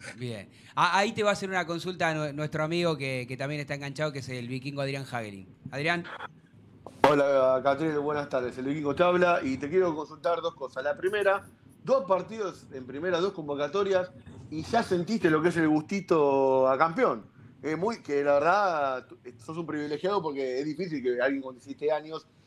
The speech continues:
Speaker 2: sepa rápidamente lo que es ser campeón. Ahora que sabés lo que es, no querés dejar de sentirlo, que, y hay que saber,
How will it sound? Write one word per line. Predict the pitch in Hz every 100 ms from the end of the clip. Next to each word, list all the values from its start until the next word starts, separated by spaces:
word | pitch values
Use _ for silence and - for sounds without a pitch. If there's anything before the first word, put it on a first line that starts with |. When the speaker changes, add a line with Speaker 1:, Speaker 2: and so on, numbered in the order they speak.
| _
Speaker 2:
sepa | - 170 160 151
rápidamente | 165 151 147 156 151 143
lo | 135
que | 123 135
es | 127
ser | 127
campeón. | 127 117 117
Ahora | 139 190 165
que | 151
sabés | 147 160 170
lo | 160
que | 160 165 160
es, | 170 - _ _ -
no | 139
querés | 139 143
dejar | 135 147
de | 135
sentirlo, | 135 135 180 135 113
que, | 120 131
y | 120 123
hay | 127
que | 139
saber, | 127 135 135 131